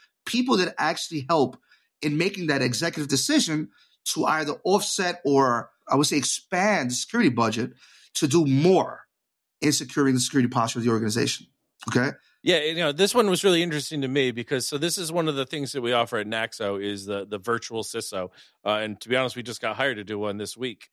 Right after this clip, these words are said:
Speaker 2: Um, so we're excited about working on that and, and doing that translation and, and making sure not only, you know, the, everything's up to date as far as policies and procedures, uh, the latest technologies being used and being used properly. But yeah,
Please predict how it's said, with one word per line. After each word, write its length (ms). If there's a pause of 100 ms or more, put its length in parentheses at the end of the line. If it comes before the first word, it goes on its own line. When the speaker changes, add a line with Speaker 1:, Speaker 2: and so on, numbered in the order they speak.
(400)
Speaker 2:
Um, 300
so 120
we're 120
excited 280
about 240
working 220
on 140
that 220
and, 120
and 280
doing 300
that 200
translation 720
and, 140
and 240 (100)
making 280
sure 360 (340)
not 160
only, 220
you 160
know, 300 (200)
the, 220
everything's 380
up 140
to 100
date 260
as 140
far 220
as 100
policies 640
and 100
procedures, 800 (320)
uh, 180
the 140
latest 260
technologies 640
being 280
used 420
and 80
being 160
used 240
properly. 460
But 240
yeah, 160